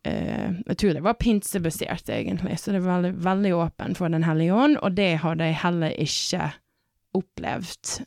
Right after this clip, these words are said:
eh, så veldig mye av før det, men, eh, fikk mange sterke møter med Gud og, mm, gjennom den tiden, så.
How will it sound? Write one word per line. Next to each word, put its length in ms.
eh, 220
så 160
veldig 300
mye 260
av 240
før 340
det, 340
men, 360
eh, 200
fikk 260
mange 300
sterke 460
møter 520
med 220
Gud 280
og, 180
mm, 300
gjennom 280
den 160
tiden, 380
så. 260